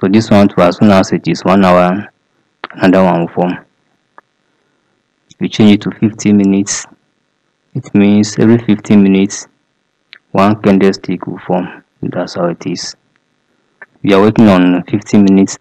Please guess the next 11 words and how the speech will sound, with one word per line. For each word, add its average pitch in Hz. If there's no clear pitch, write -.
time 92
frame. 85
So -
every 117
fifteen 101
minutes, 95
each 104
candlestick 95
will 80
form. -
Yes, 85